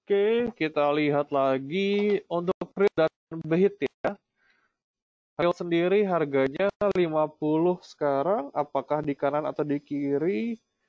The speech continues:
Real, oke, lima puluh tapi dia di kanan, jadi memang tidak bisa jual karena, eh, akan banyak juga yang ngantri di kanan ya, jadi agak sulit juga buat jual.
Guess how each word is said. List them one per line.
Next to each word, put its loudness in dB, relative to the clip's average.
Real, 2
oke, -8
lima 2
puluh 2
tapi 0
dia 4
di 4
kanan, 0
jadi 0
memang -4
tidak 0
bisa -2
jual 2
karena, 0
eh, -2
akan -4
banyak 0
juga 0
yang 0
ngantri 2
di 0
kanan -2
ya, -4
jadi 2
agak 0
sulit 0
juga 0
buat -2
jual. 0